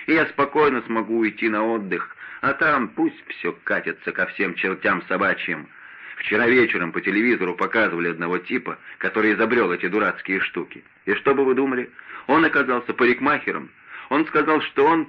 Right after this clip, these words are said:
всё волновался и волновался, как бы кто-нибудь не изобрёл машины, которые оставят его без работы. У него просто кошмары были из-за этого, а когда он просыпался, то он обычно говорил себе обо всех причинах,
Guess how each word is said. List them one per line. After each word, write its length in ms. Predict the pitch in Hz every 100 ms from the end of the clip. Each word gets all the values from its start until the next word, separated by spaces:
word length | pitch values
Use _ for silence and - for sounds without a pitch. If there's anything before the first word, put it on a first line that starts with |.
| -
всё 180 | - 131
волновался 540 | 135 135 147 156 -
и 20 | 117
волновался, 640 | 120 117 127 147 - 113 - -
как 200 | 120 131
бы 100 | 113
кто-нибудь 520 | 117 160 156 143 120 113
не 140 | 117
изобрёл 340 | 110 110 113
машины, 460 | 107 104 - 139 117
которые 380 | 113 98 90 87
оставят 420 | 87 101 104 90
его 160 | 87 85
без 140 | 82
работы. 420 | 82 80 82 - - _ _ _ _ _ _ _ _
У 60 | 104
него 200 | 113 117
просто 300 | 120 120 123
кошмары 480 | 127 127 139 139
были 240 | 131 127 127
из-за 240 | 113 107
этого, 420 | 104 90 76 73 - - - - -
а 100 | 95
когда 320 | 107 95 104
он 100 | 98
просыпался, 720 | 92 90 90 131 139 - 73 - - -
то 100 | 90
он 100 | 90
обычно 360 | 104 127 95
говорил 380 | 85 87 98 143
себе 240 | - 82 85
обо 160 | 98
всех 260 | - 151 151
причинах, 600 | 101 - 107 123 131